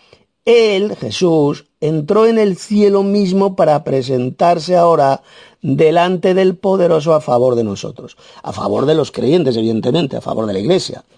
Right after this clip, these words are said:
Cuando dice a favor de nosotros no se refiere a toda la humanidad. Es una mentira asquerosa de mil demonios. Se refiere solamente a las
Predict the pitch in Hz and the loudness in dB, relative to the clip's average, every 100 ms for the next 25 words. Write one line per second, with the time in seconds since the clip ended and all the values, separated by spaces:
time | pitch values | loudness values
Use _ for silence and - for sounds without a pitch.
0 | _ _ - - 101 107 120 143 127 123 | _ _ -14 -10 -6 -4 -2 -2 0 0
1 | 135 131 123 135 139 143 135 127 110 107 | 0 -2 -2 -2 -2 -2 -2 -2 -2 -2
2 | 107 98 113 104 98 101 107 131 170 98 | -4 -4 -4 -4 -4 -6 -6 -2 0 -2
3 | - _ _ _ - - - 123 110 98 | -6 _ _ _ -20 -16 -8 -4 -4 -6
4 | - 127 135 - _ - _ 117 - - | -4 0 0 0 _ -20 _ -6 -6 -6
5 | - 113 120 147 151 131 117 117 185 170 | -6 -4 0 0 0 0 0 0 0 0
6 | 113 104 - _ _ _ - 117 107 104 | -4 -8 -18 _ _ _ -12 -6 -6 -2
7 | 139 151 156 147 151 160 165 175 - _ | 0 0 0 0 0 -2 0 0 -2 _
8 | _ - 160 165 170 170 | _ -4 0 2 0 -2